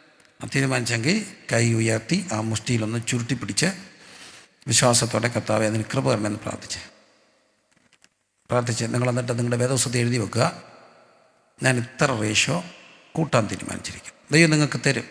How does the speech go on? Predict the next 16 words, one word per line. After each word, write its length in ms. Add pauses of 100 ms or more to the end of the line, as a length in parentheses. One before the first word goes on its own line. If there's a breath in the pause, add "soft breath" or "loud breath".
(140)
കുഞ്ഞു 260
മക്കൾ 300
പോലും 320
പോക്കറ്റ് 400
മണി 160
കിട്ടുന്നതിനകത്തുനിന്ന് 920 (600)
ദശാംശം 500
കൊടുത്ത് 200
പഠിക്കണം. 380 (1040)
മനസ്സിലായോ? 360
നിങ്ങളുടെ 300
പപ്പ 240
നിങ്ങൾക്ക് 300
നൂറ് 120
രൂപ 140
തന്നാൽ 260